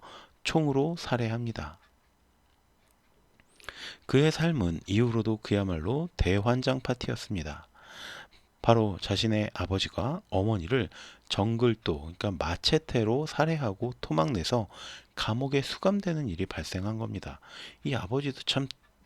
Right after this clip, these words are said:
대단하죠. 어. 그러자 페드로는 도망자 신세임에도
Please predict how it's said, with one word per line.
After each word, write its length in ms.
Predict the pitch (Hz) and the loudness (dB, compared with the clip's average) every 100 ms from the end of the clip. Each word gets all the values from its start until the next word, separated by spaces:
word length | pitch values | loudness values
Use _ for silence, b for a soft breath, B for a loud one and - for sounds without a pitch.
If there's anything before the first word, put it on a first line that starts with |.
| - B B B B B B _ - | -8 B B B B B B _ -4
대단하죠. 640 | 87 95 104 110 - 95 - B B B B B B B - | -2 0 -2 -2 -2 -4 -8 B B B B B B B -8
어. 180 | 98 76 B - _ _ _ b b b b _ | -6 -6 B -20 _ _ _ b b b b _
그러자 420 | 131 156 113 110 | 2 4 4 2
페드로는 540 | - 139 143 139 139 139 | 0 0 0 -2 -2 -4
도망자 580 | - 101 123 143 147 139 | 0 2 2 0 -2 -2
신세임에도 1040 | - 147 147 151 143 92 120 120 85 85 | -2 -4 -2 0 2 2 2 2 -2 -4